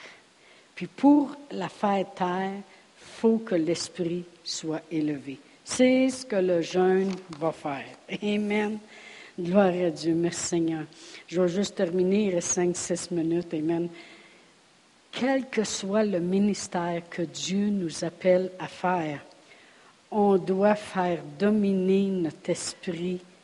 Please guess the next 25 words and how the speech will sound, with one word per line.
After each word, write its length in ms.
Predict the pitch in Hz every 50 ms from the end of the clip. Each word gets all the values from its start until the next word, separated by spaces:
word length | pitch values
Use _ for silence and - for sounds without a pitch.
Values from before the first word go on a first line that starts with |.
| _ _ -
à, 60 | 151 151 - - _ _ _ _ _ - _ _ -
pour 200 | - - - -
qu'est-ce 240 | - 196 - - -
qu'il 160 | - 190 180
nous 100 | 170 165 165
demande 280 | 160 151 156 156 151 147
à 40 |
faire. 200 | - - - 147 131 127 131 - - _ _ _ _ _ _ _ _ _ _ _ _ -
Je 100 | 165 139
vais 140 | 156 175 175
répéter, 420 | 175 180 170 - 185 170 - - 165 -
quel 320 | - - 254 262 269 247 262
que 140 | - 220
soit 340 | 196 - - - 208 214 220
le 140 | 226 208 190
ministère 880 | 175 175 180 185 208 214 214 202 - - - 185 175 180 180 180 180 185 - - - - - - - - - _ -
que 120 | - - 180
Dieu 400 | 170 143 - 156 185 214 214 214
nous 160 | 220 202 165
demande 560 | 147 - 180 175 185 175 185 190 190 190 175
de 100 | 156 160
faire, 380 | - - - 165 156 151 139 127 123 - - - - - - - - - - - -
que 120 | - 196
ce 180 | 180 - - 185
soit 440 | - - - - 185 185 180 175